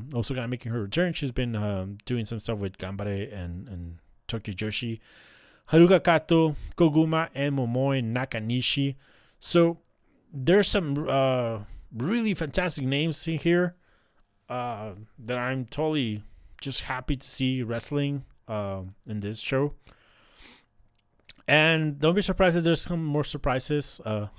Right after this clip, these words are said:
uh, like, there, there was a, a rumor that, uh, Kairi Hojo tried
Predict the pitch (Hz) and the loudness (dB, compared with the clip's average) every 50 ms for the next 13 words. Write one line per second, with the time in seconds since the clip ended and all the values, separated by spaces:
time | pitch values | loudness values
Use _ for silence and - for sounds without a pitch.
0 | - - - - _ _ _ _ _ _ - - 110 107 104 104 101 95 95 - | -20 -20 -20 -20 _ _ _ _ _ _ -12 -10 -8 -8 -8 -8 -8 -10 -12 -14
1 | _ _ _ _ - - _ _ _ _ _ _ _ _ _ _ _ - 139 143 | _ _ _ _ -20 -20 _ _ _ _ _ _ _ _ _ _ _ 0 2 2
2 | 151 165 151 143 147 151 156 165 156 - - 170 160 151 156 139 135 123 123 135 | 0 0 0 2 2 4 4 2 2 2 2 4 4 4 2 2 0 2 4 4
3 | 151 147 147 151 143 131 135 135 127 123 120 113 110 110 - - - - - _ | 4 4 4 2 2 4 4 4 4 4 4 4 2 0 -2 -6 -12 -16 -18 _
4 | _ _ _ _ _ _ _ _ _ _ _ _ _ _ _ - _ _ _ 113 | _ _ _ _ _ _ _ _ _ _ _ _ _ _ _ -20 _ _ _ -6
5 | 107 104 101 101 101 98 98 92 90 90 87 87 - _ _ _ _ _ _ _ | -6 -4 -4 -4 -4 -4 -6 -6 -6 -8 -10 -12 -14 _ _ _ _ _ _ _
6 | - - _ _ _ _ _ _ _ _ _ _ _ _ _ _ _ _ _ _ | -20 -20 _ _ _ _ _ _ _ _ _ _ _ _ _ _ _ _ _ _
7 | - - 156 165 170 165 123 147 170 170 139 147 156 139 131 135 - - - - | 0 2 4 4 6 6 6 6 6 6 6 6 4 4 4 0 -2 -6 -6 -6
8 | - - 143 135 135 135 131 135 135 139 139 131 | -2 0 2 2 4 4 4 4 4 2 2 0